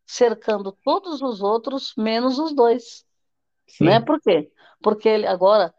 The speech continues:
Speaker 1: dançando com Tina, dançando com Larissa, dançando com Bruna. Imagina, ele não era nem próximo delas, assim,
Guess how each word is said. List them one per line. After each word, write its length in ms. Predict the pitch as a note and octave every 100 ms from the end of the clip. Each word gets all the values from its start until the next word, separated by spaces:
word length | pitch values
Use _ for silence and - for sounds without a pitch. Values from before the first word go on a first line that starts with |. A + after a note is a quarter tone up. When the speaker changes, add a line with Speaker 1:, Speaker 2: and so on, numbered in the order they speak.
| _ -
Speaker 1:
dançando 460 | A#3 A3+ A3 G3+
com 220 | G3 G2+ F#2+
Tina, 920 | - D3+ D3+ A3 G3 F3+ D#3 D3+ - _ -
dançando 440 | A3 A3+ G#3 G3
com 120 | F#3+
Larissa, 580 | F#3 F#3 D#3 F3+ G#3 F3+
dançando 420 | F3+ G#3+ A3+ G3+
com 180 | G3 G3
Bruna. 600 | E3 D#3 E3 A3 F3 D#3
Imagina, 420 | F#3+ D4 C#4+ G4+
ele 140 | D#4 C#4+
não 100 | C#4
era 200 | D#4+ D#4+
nem 160 | G4
próximo 560 | - C4+ E4 - A3+ G3+
delas, 360 | E3+ E3 E3 E3
assim, 300 | E3+ D#3+